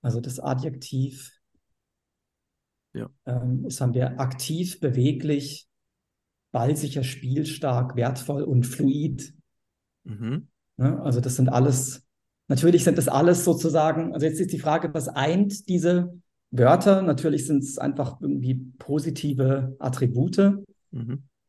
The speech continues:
Speaker 1: ähm, mit denen man bestimmte Leistungen versucht herauszustellen, aber trotzdem, das Präsenz, also wenn ihr sagt, es geht um, ähm, effektive Anwesenheit und er schlägt mit Durchschlagskraft als bedeutungsähnlichstes Wort vor,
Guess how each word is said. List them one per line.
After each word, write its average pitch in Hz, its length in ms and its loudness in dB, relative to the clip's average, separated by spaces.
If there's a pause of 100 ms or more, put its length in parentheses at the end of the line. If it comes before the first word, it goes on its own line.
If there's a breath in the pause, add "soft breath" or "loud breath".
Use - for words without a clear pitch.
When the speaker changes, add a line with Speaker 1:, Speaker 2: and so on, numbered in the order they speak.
(120)
Speaker 1:
ähm, 143 380 -2
mit 131 140 -8
denen 131 140 4
man 131 200 0
bestimmte 143 680 -2
Leistungen 147 1080 0 (180)
versucht 156 320 -4
herauszustellen, 151 800 0
aber 135 160 0
trotzdem, 139 520 2
das 120 240 0
Präsenz, 139 560 2
also 135 200 0 (260)
wenn 143 180 0
ihr 147 120 0
sagt, - 500 -2
es 139 180 -8
geht 139 200 0
um, 131 300 4 (960 loud breath)
ähm, 127 340 2
effektive 170 640 0
Anwesenheit 160 840 0
und 139 360 -2
er 131 320 -2
schlägt 131 340 -2
mit 131 160 -2
Durchschlagskraft 131 1000 0
als 127 260 -2
bedeutungsähnlichstes 135 1400 2
Wort 123 240 4
vor, 143 540 2